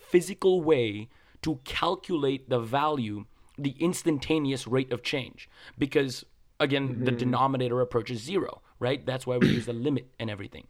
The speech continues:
Speaker 1: And that's where that comes from.
Speaker 2: Yeah.
Speaker 1: But the entire idea of derivatives and laws and the, all these things are mainly just to help out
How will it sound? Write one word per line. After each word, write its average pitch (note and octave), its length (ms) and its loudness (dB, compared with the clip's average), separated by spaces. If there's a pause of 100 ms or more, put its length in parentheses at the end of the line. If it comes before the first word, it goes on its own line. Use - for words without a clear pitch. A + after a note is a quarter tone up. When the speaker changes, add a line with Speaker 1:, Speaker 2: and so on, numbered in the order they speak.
(100)
Speaker 1:
And G#2+ 120 -8
that's A2 140 -8
where A#2 140 -2
that C#3 180 -2
comes A2 200 -6
from. A2+ 160 -2
Speaker 2:
Yeah. G#2 140 2 (480)
Speaker 1:
But D#3+ 180 0
the F3 100 0
entire F#3+ 360 2
idea D#3+ 400 4
of B2 260 2
derivatives B2+ 600 0
and B2 160 -2
laws B2+ 540 6
and A#2 160 -4
the, A#2 60 -2
all C#3+ 160 -2
these C3+ 160 -4
things C3+ 360 -2 (160)
are C3 140 0
mainly D#3 480 0
just D3 220 -2
to C#3+ 120 2 (160)
help E3 320 6
out D3+ 280 2